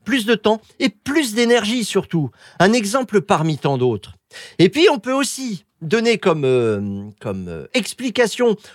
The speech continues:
au fait qu'il y ait une telle complaisance avec le numérique, eh bien, tout simplement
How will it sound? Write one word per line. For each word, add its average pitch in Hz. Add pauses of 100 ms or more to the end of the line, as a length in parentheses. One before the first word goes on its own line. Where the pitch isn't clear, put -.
(120)
au 220
fait 247
qu'il 185
y 175
ait 190
une 170
telle 214
complaisance 214
avec 160
le 175
numérique, 254 (420)
eh 170
bien, 247
tout 277
simplement 208